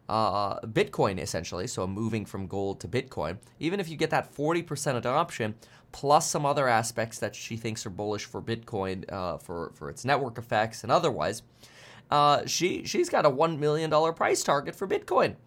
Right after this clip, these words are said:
So on some, uh, you know, count here, I, I'm, I, I feel like Ray Dalio was slightly describing Bitcoin, uh, via an inflation-linked coin without describing Bitcoin, but suggesting you should have some kind of inflation-protected coin, that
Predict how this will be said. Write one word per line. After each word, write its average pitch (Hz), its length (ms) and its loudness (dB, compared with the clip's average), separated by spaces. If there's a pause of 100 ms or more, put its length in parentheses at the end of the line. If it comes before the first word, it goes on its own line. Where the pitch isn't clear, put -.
(320)
So - 440 4 (120)
on 202 180 6
some, 330 260 2
uh, - 560 -4 (200)
you 170 160 -2
know, 165 380 2 (120)
count 170 360 2
here, 151 340 2
I, 139 200 0
I'm, 147 260 -2
I, 98 220 -2
I 139 60 0
feel 190 200 -2
like 185 200 0
Ray 143 140 0
Dalio 135 380 2
was 113 140 -2
slightly 143 540 -2
describing 127 560 0
Bitcoin, 180 580 0 (300)
uh, 135 200 4
via 139 320 6
an 131 100 0
inflation-linked 139 760 -4
coin 143 340 0
without 107 340 4
describing 175 480 0
Bitcoin, 180 440 -2
but 123 120 0
suggesting 123 640 0 (200)
you 139 100 0
should 135 180 0
have 135 160 2
some 123 120 -6
kind 117 160 0
of 107 80 -4
inflation-protected 110 840 -4
coin, - 420 0
that 85 280 -2